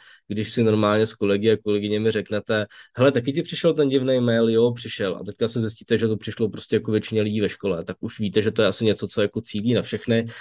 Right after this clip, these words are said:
a je dobré o tom ostatně informovat. No a pokud máte nějakého vlastního I T ka, je určitě dobré, když si zřídíte vlastně nějakou cestu, kam hlásit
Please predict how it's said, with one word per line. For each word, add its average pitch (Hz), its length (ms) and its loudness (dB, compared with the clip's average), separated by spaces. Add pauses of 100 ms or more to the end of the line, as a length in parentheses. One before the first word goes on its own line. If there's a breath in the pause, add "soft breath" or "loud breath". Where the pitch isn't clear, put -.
(180 loud breath)
a 107 80 0
je 110 80 4
dobré 107 280 4
o 104 100 4
tom 101 160 -4
ostatně 107 400 -4
informovat. 92 540 -4 (600 loud breath)
No 127 260 4
a 123 400 4
pokud 143 300 0
máte 123 280 4
nějakého 135 460 2
vlastního 131 420 0
I 120 60 -2
T 120 160 -8
ka, 123 160 4
je 120 120 6
určitě 107 360 -4
dobré, 123 380 2
když 120 200 0
si 131 100 -4
zřídíte 117 480 -2
vlastně 120 320 2
nějakou 117 560 0
cestu, 117 460 -4
kam 101 200 0
hlásit 113 500 0